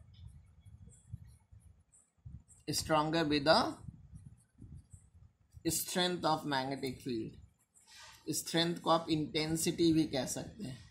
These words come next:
intensity of magnetic field। अगर lines पास पास हैं, इसका मतलब वहाँ magnetic field strong है। जैसे मैं diagram बना रहा हूँ, ये मैंने diagram बनाया,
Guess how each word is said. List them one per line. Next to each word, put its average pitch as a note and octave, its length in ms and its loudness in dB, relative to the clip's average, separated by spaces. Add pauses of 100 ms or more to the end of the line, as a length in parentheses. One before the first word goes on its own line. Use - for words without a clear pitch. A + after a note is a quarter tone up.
(640)
intensity D3+ 840 0
of C#3 180 2
magnetic B2 480 -4
field। - 320 -12 (3250)
अगर E3 180 4
lines D#3+ 400 6
पास E3 400 10
पास E3+ 280 8
हैं, G3 460 2 (600)
इसका - 180 0
मतलब D#3 220 4
वहाँ D#3 200 6
magnetic D3 460 2
field D3 260 2
strong B2 500 -2
है। - 560 -10
जैसे D3+ 200 -4
मैं D3+ 140 2
diagram C#3 460 4
बना D3 240 6
रहा D#3 100 4
हूँ, D#3+ 80 4
ये D#3 200 4
मैंने D#3 280 2
diagram C3+ 460 2
बनाया, B2 360 -2